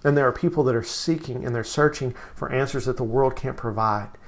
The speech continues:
And when they can't find them in the world, they're gonna be looking for them in the Father. And you and I know those answers. We know the hope. We know the joy that is available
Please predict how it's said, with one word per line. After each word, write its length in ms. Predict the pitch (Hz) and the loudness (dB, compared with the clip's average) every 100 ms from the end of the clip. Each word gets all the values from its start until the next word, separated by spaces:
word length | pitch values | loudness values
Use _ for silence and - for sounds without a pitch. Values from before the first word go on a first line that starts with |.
| - | -10
And 80 | - | -2
when 80 | 131 | 0
they 80 | 127 | -2
can't 320 | - 165 160 | -2 -2 0
find 180 | 147 139 | 0 2
them 100 | 127 | 2
in 60 | |
the 80 | 120 | 0
world, 480 | 117 131 131 117 117 - - | 2 4 6 4 0 -12 -8
they're 220 | 123 143 160 | 0 0 2
gonna 180 | 165 | 0
be 140 | 151 135 | 0 0
looking 400 | 139 170 160 127 | 0 -2 -4 -8
for 260 | - 123 | -2 -2
them 240 | 113 117 117 - - - | -2 -4 -8 -14 -20 -12
in 140 | 117 123 | -8 -6
the 60 | |
Father. 540 | 120 139 156 143 - - - - - - - | -6 -6 -8 -8 -12 -16 -18 -20 -20 -8 -2
And 240 | 131 131 | 0 6
you 200 | 170 185 | 10 10
and 120 | 151 | 8
I 260 | 139 147 151 | 4 4 4
know 280 | 139 143 175 | 2 2 6
those 200 | 147 117 | 6 4
answers. 360 | 120 107 113 | 0 -2 0
We 140 | 143 165 | 2 4
know 260 | 143 139 | 6 4
the 140 | 160 117 | 4 2
hope. 220 | 123 127 | -2 -2
We 100 | 143 | 0
know 380 | 143 135 143 160 | 2 4 6 6
the 140 | 139 | 6
joy 240 | 113 117 | 2 2
that 140 | 113 107 | 2 0
is 100 | 107 | -2
available 580 | 110 113 120 120 107 | 0 2 2 2 0